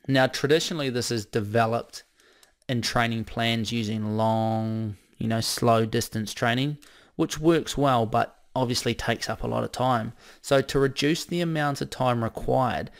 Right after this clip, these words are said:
to get the desired gains, what I did is I used a lot of muscle glycogen manipulation training or nutrient deprivation training methods.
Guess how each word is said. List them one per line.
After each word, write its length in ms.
to 140
get 140
the 100
desired 480
gains, 340
what 240
I 220
did 400
is 160
I 160
used 480
a 80
lot 280
of 200
muscle 420
glycogen 600
manipulation 760
training 420
or 160
nutrient 560
deprivation 640
training 420
methods. 460